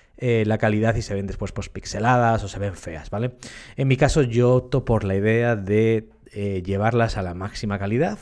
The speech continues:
para que se vean bien, porque mi trabajo, bueno, o mi, o mi idea de, detrás de subir una foto a Instagram o a cualquier red donde va a estar publicada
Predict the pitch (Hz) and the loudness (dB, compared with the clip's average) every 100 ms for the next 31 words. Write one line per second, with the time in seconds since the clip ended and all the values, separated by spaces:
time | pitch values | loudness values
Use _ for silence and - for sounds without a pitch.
0 | - _ - 113 113 117 127 - 104 147 | -16 _ -4 0 0 0 -4 -2 0 0
1 | 101 165 156 98 98 98 95 95 120 - | 2 2 2 -2 -6 -6 -6 -2 -2 -2
2 | 131 95 71 - 85 - 101 107 95 104 | -6 -6 -12 -16 -16 -12 -10 -8 -6 -2
3 | 147 107 95 85 95 92 98 95 101 101 | -2 -2 -4 -6 -8 -6 -6 -6 -8 -6
4 | 107 107 101 - 120 90 - - - - | -6 -6 -6 -4 -4 -6 -10 -20 -20 -20
5 | - - 120 127 107 98 92 92 87 87 | -16 -6 -4 -2 -2 -2 -4 -4 -2 -2
6 | 85 - 110 104 110 101 85 85 101 101 | -4 -2 -2 0 0 0 -4 -6 -6 -4
7 | 101 101 113 104 90 | -4 -2 -2 -2 -4